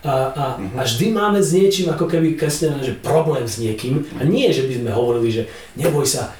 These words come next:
Speaker 1: aj keď sa cítiš srabe, ale to je len, to je len dočasné, to je len niečo úplne iné v skutočnosti“, ako si hovoril ty presne, že tvoja identita je niekde inde a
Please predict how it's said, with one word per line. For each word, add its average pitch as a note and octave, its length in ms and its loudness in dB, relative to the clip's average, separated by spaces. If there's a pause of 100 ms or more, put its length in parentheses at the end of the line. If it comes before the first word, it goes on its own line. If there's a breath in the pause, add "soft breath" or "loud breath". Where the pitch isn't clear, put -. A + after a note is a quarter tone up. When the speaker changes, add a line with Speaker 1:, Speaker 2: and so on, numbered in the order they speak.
Speaker 1:
aj E3 180 2
keď C#3+ 120 -2
sa - 120 -4
cítiš - 400 -2
srabe, B2 460 0 (240 loud breath)
ale A#2 560 0 (340)
to C3+ 220 2
je C3 100 4
len, A#2+ 320 0
to C#3+ 120 -2
je C3 120 4
len A#2+ 160 0
dočasné, C#3 640 0 (120)
to B2+ 140 0
je A#2+ 120 4
len A#2 160 2 (140)
niečo C3 360 2
úplne C#3 300 2
iné C3+ 120 2
v A#2+ 80 2
skutočnosti“, D3+ 540 0
ako - 160 -6
si C#3+ 160 -2
hovoril B2+ 240 0
ty C3 80 -4
presne, B2+ 260 -2
že G#2+ 140 -6
tvoja - 240 0
identita B2+ 480 0
je A2+ 100 0
niekde C3 320 2
inde B2 220 -2
a - 80 -8